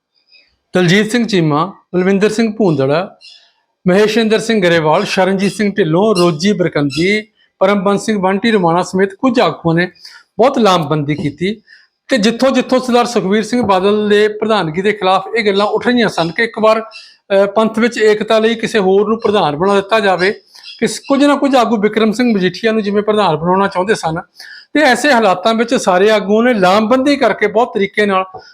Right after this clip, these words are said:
ਸਰਦਾਰ ਸੁਖਬੀਰ ਸਿੰਘ ਬਾਦਲ ਦਾ ਪ੍ਰਧਾਨ ਪ੍ਰਧਾਨਗੀ ਲਈ ਅੱਗੇ ਲੈ ਕੇ ਆਂਦਾ, ਕਿਉਂਕਿ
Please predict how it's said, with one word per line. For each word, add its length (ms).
ਸਰਦਾਰ 260
ਸੁਖਬੀਰ 380
ਸਿੰਘ 220
ਬਾਦਲ 320
ਦਾ 80
ਪ੍ਰਧਾਨ 400
ਪ੍ਰਧਾਨਗੀ 480
ਲਈ 140
ਅੱਗੇ 160
ਲੈ 160
ਕੇ 160
ਆਂਦਾ, 260
ਕਿਉਂਕਿ 400